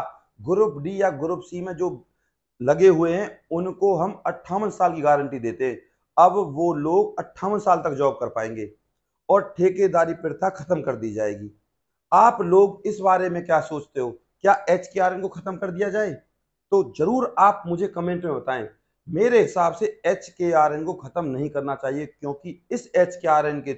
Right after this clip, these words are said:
through बहुत सारे लोगों के घर चल रहे हैं। अगर एचकेआरएन को खत्म करते हैं तो जो इतने लाखों कर्मचारी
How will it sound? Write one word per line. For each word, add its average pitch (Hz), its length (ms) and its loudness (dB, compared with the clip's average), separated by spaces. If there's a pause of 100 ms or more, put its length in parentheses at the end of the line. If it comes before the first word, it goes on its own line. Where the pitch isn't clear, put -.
through 175 220 -4 (380)
बहुत 135 380 0
सारे 175 480 0
लोगों 139 300 0
के 139 140 -8
घर 131 140 -12
चल 104 180 -12
रहे 98 180 -12
हैं। 104 180 -16 (580)
अगर 175 400 4
एचकेआरएन 175 540 2
को 170 80 -4
खत्म 165 300 -8
करते 147 300 -4
हैं 143 120 -8
तो - 280 -10 (260)
जो 175 180 2
इतने 202 540 -2
लाखों 180 240 4
कर्मचारी 160 560 0